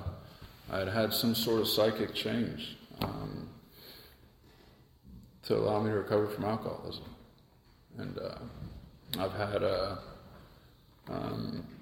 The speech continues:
just a lot of really cool experiences, uh,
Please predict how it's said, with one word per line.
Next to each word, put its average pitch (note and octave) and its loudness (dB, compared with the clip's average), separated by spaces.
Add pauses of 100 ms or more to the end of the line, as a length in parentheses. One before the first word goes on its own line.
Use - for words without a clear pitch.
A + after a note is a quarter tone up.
(500)
just - -2
a - 4
lot A2 6
of A2 8
really G#2+ 8
cool G#2 4
experiences, - -2
uh, G#2 -6